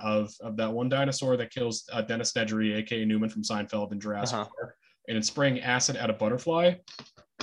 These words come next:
Speaker 1: It kinda looks like, like a drink stand.
Speaker 2: Do you
Speaker 1: Drink
Speaker 2: know, do you know, um, Dennis, uh, Dennis Nedry, played by, um, Wayne Knight? Um,
Speaker 1: Yes, I was actually seeing the
Speaker 2: Newman.
Speaker 1: statue.
Speaker 2: Oh, look at
Speaker 1: <laughs>
Speaker 2: that. There's a statue. That's pretty rad.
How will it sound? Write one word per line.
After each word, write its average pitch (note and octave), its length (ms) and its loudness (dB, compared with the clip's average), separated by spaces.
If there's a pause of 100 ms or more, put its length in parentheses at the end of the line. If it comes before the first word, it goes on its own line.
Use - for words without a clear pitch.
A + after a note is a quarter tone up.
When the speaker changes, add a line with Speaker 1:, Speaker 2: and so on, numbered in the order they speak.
(180)
Speaker 1:
It C3+ 100 -8
kinda F4+ 180 4
looks B3+ 120 8
like, E3+ 100 6
like A#2 160 4
a A2+ 60 2
drink B2+ 240 0
stand. F2 500 -4 (340)
Speaker 2:
Do B2+ 80 4
you C3 60 4
Speaker 1:
Drink D#3+ 60 4
Speaker 2:
know, F#3 320 8 (340)
do E3 60 -4
you E3 80 2
know, E3+ 260 8
um, B2 440 4
Dennis, C#3 400 2
uh, B2+ 220 6
Dennis C#3 340 2
Nedry, A#2+ 500 2
played A2+ 320 2
by, G#2+ 360 6
um, G2+ 380 0
Wayne A2+ 300 -2
Knight? G#2 380 0 (220)
Um, A2 260 4
Speaker 1:
Yes, F#3+ 220 10
I F#3+ 40 12
was G3 140 10
actually G#3 260 12
seeing A#3+ 240 12
the G#3+ 80 12
Speaker 2:
Newman. - 80 12
Speaker 1:
statue. G#3 520 8 (320)
Speaker 2:
Oh, F3 100 12
look G3 160 12
at G#3+ 80 6
Speaker 1:
<laughs> A3+ 60 12
Speaker 2:
that. F#3+ 200 12
There's C#3+ 160 4
a D3+ 60 -2
statue. D#3+ 520 6
That's C#3+ 180 6
pretty D3+ 200 0
rad. C3+ 380 8